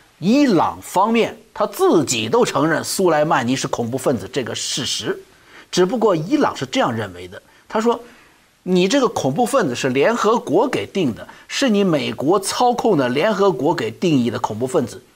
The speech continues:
你定的恐怖分子就是我们伊朗人民心中的英雄。”他是这个意思，哎，但是他是没有否认恐怖分子这个事实吧？还有人说，说这个联合国决议啊，二零一六年被废除了。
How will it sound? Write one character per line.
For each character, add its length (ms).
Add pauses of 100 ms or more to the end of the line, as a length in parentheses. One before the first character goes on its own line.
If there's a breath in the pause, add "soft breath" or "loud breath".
你 340
定 240
的 40
恐 160
怖 80
分 160
子 200
就 120
是 60
我 120
们 220
伊 100
朗 180
人 160
民 120
心 300
中 140
的 100
英 260
雄。” 160 (460 loud breath)
他 100
是 140 (100)
这 140
个 120
意 180
思， 240
哎， 260 (200 loud breath)
但 120
是 80
他 180
是 80
没 140
有 80
否 160
认 160
恐 180
怖 80
分 180
子 80
这 120
个 60
事 180
实 200
吧？ 160 (1300 loud breath)
还 140
有 80
人 180
说， 180
说 180
这 100
个 80
联 160
合 100
国 180
决 200
议 120
啊， 140
二 100
零 140
一 100
六 160
年 180
被 120
废 220
除 220
了。 120